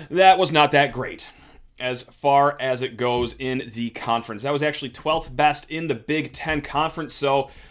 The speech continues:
yeah, third to last place. So, hey, it also, you know, kinda helps me that we are setting the bar very low going into next year. Now, if Michigan State were to double their rushing yards from last year, that means that they would get two thousand seven hundred and twelve rushing yards. And last year,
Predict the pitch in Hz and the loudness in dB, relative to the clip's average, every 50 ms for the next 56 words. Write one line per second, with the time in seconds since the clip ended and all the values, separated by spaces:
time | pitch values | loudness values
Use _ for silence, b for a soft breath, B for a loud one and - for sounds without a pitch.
0 | B B B B B B 139 135 117 - - - 185 240 233 214 190 190 185 175 | B B B B B B 0 0 0 -2 0 2 2 2 4 4 4 6 6 6
1 | 170 - - - 151 131 107 95 - - _ - - - 285 294 285 302 269 170 | 4 2 -2 -2 0 0 0 -2 -8 -14 _ -6 -2 0 2 2 4 4 4 4
2 | 151 170 190 180 - 233 226 202 208 208 202 202 - 247 247 220 175 190 190 170 | 4 2 2 0 0 -2 -2 -2 -4 -6 -8 -4 -2 -2 -2 0 2 2 2 2
3 | - 185 165 156 151 139 151 156 160 - 160 170 165 - - 185 175 175 170 160 | 0 -2 0 0 0 0 0 -2 0 2 2 0 0 -2 -4 -4 -4 -4 -4 -6
4 | 147 139 147 147 147 151 151 143 147 - _ _ _ - - _ _ _ _ _ | -2 0 2 2 2 2 0 -2 -4 -12 _ _ _ -20 -20 _ _ _ _ _
5 | _ _ _ _ _ _ _ _ 120 143 180 208 226 220 220 208 196 226 262 - | _ _ _ _ _ _ _ _ -2 0 0 2 4 6 6 8 8 6 4 2
6 | - - _ _ _ _ - 160 170 175 170 - - 160 160 165 165 156 - - | -2 -8 _ _ _ _ -4 -4 -4 -4 -6 -8 -8 -8 -6 -6 -6 -8 -10 -10
7 | - - - 151 151 156 156 - 127 131 143 147 147 147 - - 147 147 135 113 | -10 -4 -2 0 0 0 0 -4 -4 -6 -4 -4 -4 -6 -6 -6 -4 -2 -2 0
8 | 120 160 214 196 131 110 120 139 139 147 156 151 - - 151 135 - 165 156 147 | 0 2 2 2 2 0 -4 -6 -6 -6 -6 -8 -6 -6 -8 -6 -4 -2 -2 -4
9 | 127 131 135 175 220 233 226 - 220 214 165 143 127 151 160 170 170 180 175 160 | -4 -4 -4 -4 -4 -4 -4 -8 -10 -10 -10 -8 -4 -2 -2 0 0 -2 -2 -2
10 | 147 151 151 143 139 139 135 - 139 131 131 127 120 - - 131 127 127 127 127 | 0 0 0 0 0 -2 -2 -4 -4 -4 -4 -4 -4 -6 -4 -4 -4 -2 -2 -2
11 | 127 117 - 127 120 113 110 139 156 170 - 170 165 147 120 104 92 - B B | -4 -4 -4 -6 -6 -4 0 0 0 0 0 -2 -4 -4 -4 -6 -10 -18 B B
12 | B B B B B 117 107 - 117 113 107 107 107 - - - - 214 - - | B B B B B -12 -8 -6 -6 -6 -6 -8 -10 -10 -10 -10 -8 -8 -8 -6
13 | - 175 170 170 180 170 180 165 - - - - 156 156 170 185 151 143 147 147 | -4 -2 0 0 0 -2 -4 -6 -6 -6 -4 -2 -2 -2 -4 -6 -8 -6 -6 -6
14 | 151 143 117 113 - - - 135 139 156 160 151 113 110 123 135 135 - 147 131 | -4 -6 -6 -8 -10 -8 -4 0 2 2 2 0 0 -4 -4 -4 -4 -4 -4 -2
15 | 131 135 143 139 117 113 101 104 139 175 208 - - - 190 185 202 220 214 | -2 0 -2 -2 -4 -6 -8 -6 -4 -2 -2 -2 -4 -4 -2 0 0 0 -2